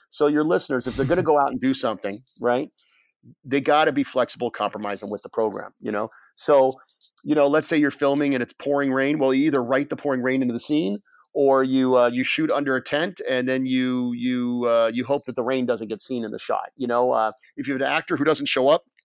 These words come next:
on time, you figure out how to shoot something else. Um, if you have budget limitations, you figure out how to make it look as big a budget as possible or as big a scene as possible within, within the parameters that you have,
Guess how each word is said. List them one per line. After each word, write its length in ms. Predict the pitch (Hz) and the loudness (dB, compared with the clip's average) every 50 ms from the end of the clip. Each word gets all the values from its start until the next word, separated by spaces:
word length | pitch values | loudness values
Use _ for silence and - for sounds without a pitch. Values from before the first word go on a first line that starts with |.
| _ - - | _ -12 -6
on 160 | - 151 156 147 | -4 -4 -4 -2
time, 360 | - 156 165 170 185 196 190 - - - - - _ _ | -4 -4 -2 -2 -4 -4 -8 -12 -20 -20 -20 -20 _ _
you 100 | - 131 | -8 -4
figure 240 | - 151 147 147 | -2 -2 0 2
out 120 | 147 139 123 | 2 2 2
how 100 | 135 135 | 2 -2
to 80 | 131 | -2
shoot 220 | 123 - 139 131 - | -4 -4 -4 -6 -4
something 320 | - 135 123 123 127 127 | -4 -6 -6 -4 -4 -4
else. 380 | 120 110 101 98 - - - - - | -4 -4 -4 -8 -10 -12 -14 -10 -6
Um, 460 | - 120 117 117 113 113 113 107 - _ _ _ _ _ _ _ _ _ _ _ _ _ - _ | -4 -2 0 0 0 -2 -4 -6 -14 _ _ _ _ _ _ _ _ _ _ _ _ _ -20 _
if 180 | - 139 123 127 | -6 -6 -6 -4
you 100 | 139 135 | 0 0
have 140 | 139 139 127 | 0 0 2
budget 300 | 107 147 151 147 170 151 | 0 0 0 0 -2 -4
limitations, 720 | 156 156 156 156 160 160 160 147 - 170 175 185 175 - - _ _ - - - - - - | -4 -4 -4 -4 -4 -4 -4 -4 -4 -6 -8 -8 -10 -14 -16 _ _ -20 -20 -20 -20 -12 -8
you 80 | 135 131 | -8 -4
figure 280 | - 165 156 143 147 | -2 -2 0 0 0
out 60 | 139 | 2
how 80 | 135 143 | 2 0
to 60 | 135 | 0
make 140 | 131 131 127 | -2 -2 -4
it 60 | 139 | -4
look 200 | 127 123 135 - | -4 -4 -4 -6
as 100 | 120 101 | -6 -12
big 240 | 90 _ 131 135 123 | -8 _ -8 -4 -4
a 40 | 107 | -4
budget 300 | 104 127 123 120 113 113 | -4 -2 -4 -4 -6 -10
as 80 | 101 | -14
possible 440 | - - 117 117 120 - - 127 117 | -8 -6 -4 -4 -4 -6 -6 -6 -4
or 120 | 113 - 107 | -4 -4 -6
as 60 | - _ | -6 _
big 160 | 139 135 131 | -4 -2 -2
a 60 | 127 | -4
scene 220 | - - 135 123 | -4 -6 -6 -6
as 80 | 117 110 | -6 -4
possible 420 | - 117 117 120 117 - - 123 | -2 0 0 0 -2 -4 -8 -6
within, 480 | 123 117 110 - 120 120 120 117 113 120 | -6 -6 -6 -4 -4 -4 -4 -6 -8 -8
within 480 | 123 123 120 123 123 120 117 117 120 - _ | -10 -10 -6 -6 -6 -6 -6 -8 -10 -12 _
the 60 | - | -18
parameters 420 | - - 117 117 120 117 113 107 - | -16 -12 -10 -8 -8 -8 -8 -8 -10
that 140 | 110 101 - | -12 -12 -10
you 80 | 104 107 | -6 -4
have, 220 | 113 104 - - | -4 -4 -4 -8